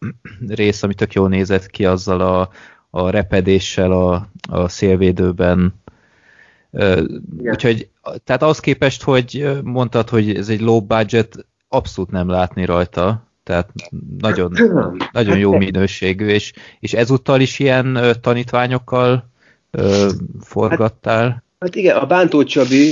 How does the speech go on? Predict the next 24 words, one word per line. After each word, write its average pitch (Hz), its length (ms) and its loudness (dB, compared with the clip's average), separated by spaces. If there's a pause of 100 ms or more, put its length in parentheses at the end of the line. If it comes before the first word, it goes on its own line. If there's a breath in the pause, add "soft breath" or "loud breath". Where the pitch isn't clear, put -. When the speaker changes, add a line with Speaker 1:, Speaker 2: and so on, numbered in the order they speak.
(140)
Speaker 2:
ő 127 100 4
a, 107 280 4
ő 135 140 -2
az 110 120 0
operatőre 110 640 2
a 98 60 2
filmnek, 123 560 0
ő, 117 460 4 (100)
ő 123 160 2
a 120 60 4
filmtett 147 460 2
táborban 117 460 2
már 110 160 4
évek 120 300 2
óta 104 320 4
ott 104 160 -2
van, 117 480 0 (100)
ö, 104 480 4 (100)
mint 117 520 0 (220)
ilyen 110 420 -2
tanársegéd, 107 720 2
általában 107 560 2
azokat 98 380 0
a... 95 300 2